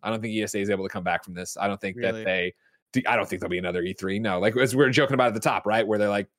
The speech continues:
Speaker 1: "We wanna double down and focus our resources on the twenty twenty-three show." God willing, there is a twenty twenty-three show, and Greg Miller's hosting it, and I'm talking, doing the, my, one of my favorite things, uh, that's part of my job, which is talking to developers about games they're excited for.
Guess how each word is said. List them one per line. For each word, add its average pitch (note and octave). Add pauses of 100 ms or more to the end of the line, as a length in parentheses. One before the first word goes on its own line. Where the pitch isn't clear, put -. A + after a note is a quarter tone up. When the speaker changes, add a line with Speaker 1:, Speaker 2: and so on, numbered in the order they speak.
(680)
Speaker 1:
"We D3
wanna B2
double A#2+
down A#2+
and A2
focus A#2
our A2
resources A2
on A2
the G2+
twenty A2+
twenty-three A#2
show." E3 (560)
God E3+
willing, A#3
there E3+
is F#3+
a G3
twenty G#3
twenty-three G#3
show, A3 (120)
and C3
Greg D3
Miller's F#3
hosting F#3
it, F#3+
and C3+
I'm C3
talking, C#3
doing D3
the, C3+
my, C3
one C#3+
of D3
my B2+
favorite D3+
things, B2+
uh, A#2+ (160)
that's A2+
part B2
of A#2+
my A#2
job, G#2+ (300)
which A#2
is G#2
talking B2+
to B2
developers A2+
about G#2
games G2+
they're F#2+
excited E2
for. D#2+